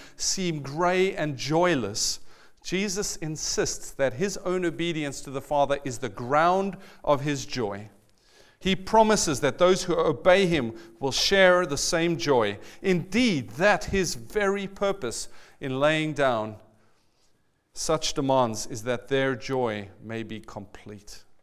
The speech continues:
So if you keep my commandments, you will abide in my love, just as I have kept my Father's commandments and abide in his love.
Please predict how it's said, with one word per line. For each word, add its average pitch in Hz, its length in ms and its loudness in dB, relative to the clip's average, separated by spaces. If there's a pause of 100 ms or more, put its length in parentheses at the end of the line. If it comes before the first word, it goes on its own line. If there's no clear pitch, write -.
(1400)
So - 140 -12
if - 180 -10
you 196 100 -4
keep 226 380 -4
my 190 160 4
commandments, 151 880 -6 (800)
you 151 240 -2
will 165 560 2 (1000)
abide 147 480 0
in 165 100 0
my 151 160 4
love, 113 460 2
just - 320 -8
as 131 140 -4
I 135 140 4
have 147 160 -6
kept - 360 -2
my 143 160 -2
Father's 165 580 0
commandments 135 1000 0
and 135 180 -10
abide 131 600 -4
in 127 300 -8
his 135 560 -8
love. 110 600 -6